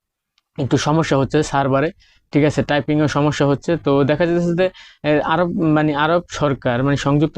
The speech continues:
আরব আমিরাতের সরকার তো শুধু বাংলা-, বাংলাদেশি যারা আছে তাদেরকে বৈধ হওয়ার সুযোগ দেয় না। মানে দুবাইতে অবৈধ যত any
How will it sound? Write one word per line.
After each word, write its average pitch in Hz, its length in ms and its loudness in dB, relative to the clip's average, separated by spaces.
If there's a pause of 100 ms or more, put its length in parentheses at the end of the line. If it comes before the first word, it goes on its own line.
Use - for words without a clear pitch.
আরব 156 180 0
আমিরাতের 175 420 0
সরকার 143 260 0 (100)
তো 165 40 2 (100)
শুধু 156 160 4 (140)
বাংলা-, 156 340 0 (380)
বাংলাদেশি 170 420 2
যারা 165 180 4
আছে 160 100 -4 (100)
তাদেরকে 156 300 2 (100)
বৈধ 147 220 4
হওয়ার 143 180 0
সুযোগ 139 240 4
দেয় 135 100 2
না। 139 40 0 (100)
মানে 139 180 2
দুবাইতে 180 340 2 (140)
অবৈধ 185 260 2 (180)
যত 170 160 2 (280)
any 226 180 2